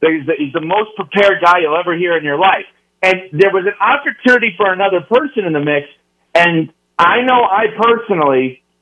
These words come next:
when that opening was there, and they said to me, "Are you interested?" And they said, "We have one other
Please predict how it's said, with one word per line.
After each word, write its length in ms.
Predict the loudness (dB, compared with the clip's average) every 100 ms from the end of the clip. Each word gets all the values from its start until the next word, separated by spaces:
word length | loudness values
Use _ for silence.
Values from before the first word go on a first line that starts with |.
| 0
when 180 | 2
that 160 | 4 2 2
opening 420 | 0 0 -4 -2
was 160 | -2 0
there, 400 | 0 2 0 -2
and 140 | -4 -4
they 160 | -4 -4
said 180 | -6 -4
to 60 |
me, 80 | -2
"Are 100 | 0
you 160 | 0 -2
interested?" 720 | -4 -6 -6 0 0 0 -6 _ _
And 140 | 2 2
they 140 | 2 0
said, 100 | 0
"We 100 | 0
have 180 | -2 -2
one 180 | -4 -2
other 240 | -2 0